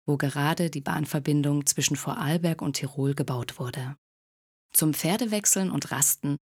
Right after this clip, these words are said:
machte er auch Station in Ludesch und lernte so Franziska Rinderer kennen, die er auch heiraten wollte. Er übernahm die Schuldscheine und Hypotheken und bezog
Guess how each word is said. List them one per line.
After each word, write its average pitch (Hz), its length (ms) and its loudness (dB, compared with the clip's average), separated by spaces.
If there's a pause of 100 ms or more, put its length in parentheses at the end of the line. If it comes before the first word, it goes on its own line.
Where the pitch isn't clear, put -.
(160)
machte - 340 2
er 139 220 -4
auch 175 160 0
Station 139 500 2
in 143 140 0
Ludesch - 520 0 (220)
und 143 140 2
lernte 139 320 2
so 175 220 4
Franziska 156 640 2
Rinderer 135 440 2
kennen, 139 480 -4 (380)
die 170 220 0
er 247 240 -2
auch - 180 -6
heiraten 139 560 -2
wollte. 131 400 -4 (880)
Er 151 160 2
übernahm 160 580 2
die 135 120 -2
Schuldscheine 165 720 0
und - 200 -8
Hypotheken 160 720 -4 (280)
und 165 140 2
bezog 143 400 0